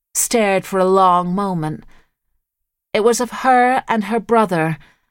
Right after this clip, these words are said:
and had been painted by a famous portraitist in New York when they were about four.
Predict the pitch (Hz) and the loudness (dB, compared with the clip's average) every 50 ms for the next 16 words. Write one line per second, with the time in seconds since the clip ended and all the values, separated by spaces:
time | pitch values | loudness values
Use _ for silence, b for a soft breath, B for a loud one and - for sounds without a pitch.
0 | b - - 226 220 240 214 190 240 233 226 - - 247 240 226 208 185 - - | b -4 -2 0 2 0 0 0 0 -2 -2 -2 -2 -2 0 0 0 0 0 -2
1 | 170 175 185 175 - - - 214 214 202 196 190 - - - - 233 214 - - | 0 0 0 -2 -4 -4 -4 -2 -2 -2 -2 -4 -6 -6 -2 0 0 0 0 -2
2 | - - 165 160 151 151 147 147 - - 170 160 165 175 175 175 180 190 180 151 | -4 -2 -2 0 0 -2 -2 -4 -4 -4 -2 0 0 2 2 2 2 2 2 0
3 | - - - 170 156 156 156 156 156 156 156 151 165 156 151 - - - - - | -2 -2 -2 -2 -2 0 0 2 2 2 2 2 0 0 0 0 -4 -8 -10 -8
4 | 214 175 160 151 151 135 135 | -6 -4 -4 -4 -6 -6 -10